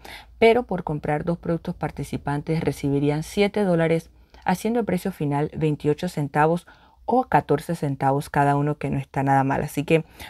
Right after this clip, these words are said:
buenísima oferta, súper sencilla, que solamente requiere esos cupones. Ahora es muy posible de que también recibamos cupones digitales, así que si ustedes no reciben los inserts,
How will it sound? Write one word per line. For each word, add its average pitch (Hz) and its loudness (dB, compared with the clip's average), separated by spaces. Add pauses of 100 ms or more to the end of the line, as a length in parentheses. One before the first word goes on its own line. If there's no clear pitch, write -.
buenísima 220 2
oferta, 202 2
súper 214 -2
sencilla, 170 0
que 165 -6
solamente 151 0
requiere 143 0
esos 151 -4
cupones. 196 0 (320)
Ahora 170 6
es 185 2
muy 196 2
posible 202 0
de 175 2
que 156 -2
también 147 2
recibamos 156 0
cupones 147 0
digitales, 165 2 (260)
así - -10
que 190 -6
si 180 -4
ustedes 170 2
no 185 2
reciben 180 0
los 156 2
inserts, 233 0